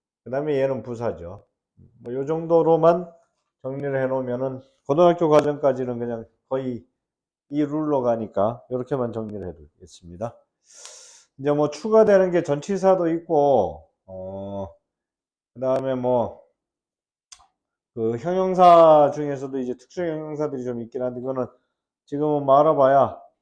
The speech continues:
크게 도움도 안 되고 시험에도 안 나오는 부분들이니까, 에, 그냥 이따 정도만 얘기를 해놓겠습니다. 일단 얘네들이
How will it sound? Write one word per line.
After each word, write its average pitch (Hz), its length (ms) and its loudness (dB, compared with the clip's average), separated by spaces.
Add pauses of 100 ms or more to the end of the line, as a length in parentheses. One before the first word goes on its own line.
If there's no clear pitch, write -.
(300)
크게 151 220 -8
도움도 147 340 0
안 117 140 0
되고 123 560 -2
시험에도 131 440 -6
안 104 100 -4
나오는 117 340 -6
부분들이니까, 98 920 -12 (1120)
에, 90 40 -20 (1200)
그냥 120 200 -10
이따 151 320 0
정도만 131 680 -4 (200)
얘기를 113 340 -10
해놓겠습니다. 113 1120 -16 (120)
일단 160 300 2
얘네들이 190 640 2